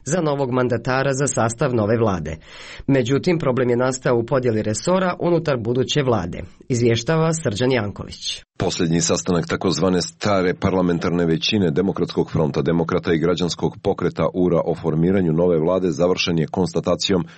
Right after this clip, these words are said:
Speaker 2: lidera Demokratskog fronta Andrije Mandića da nije došlo do dogovora, a kočnicu predstavlja podjela mjesta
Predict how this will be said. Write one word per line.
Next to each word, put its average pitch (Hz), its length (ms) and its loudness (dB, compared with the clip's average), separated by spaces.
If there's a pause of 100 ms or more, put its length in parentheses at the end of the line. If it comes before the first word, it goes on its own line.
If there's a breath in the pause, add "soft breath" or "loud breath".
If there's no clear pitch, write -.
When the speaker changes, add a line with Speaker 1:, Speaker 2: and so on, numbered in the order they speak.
(220 loud breath)
Speaker 2:
lidera 78 380 0
Demokratskog 80 640 -4
fronta 90 400 0
Andrije 92 360 2
Mandića 95 520 0 (300 loud breath)
da 78 160 -4
nije 98 220 2
došlo 92 280 -2
do 80 120 -2
dogovora, 76 540 0 (300 soft breath)
a 87 120 -2
kočnicu 78 520 -2
predstavlja 80 520 0
podjela 87 420 0
mjesta 87 440 0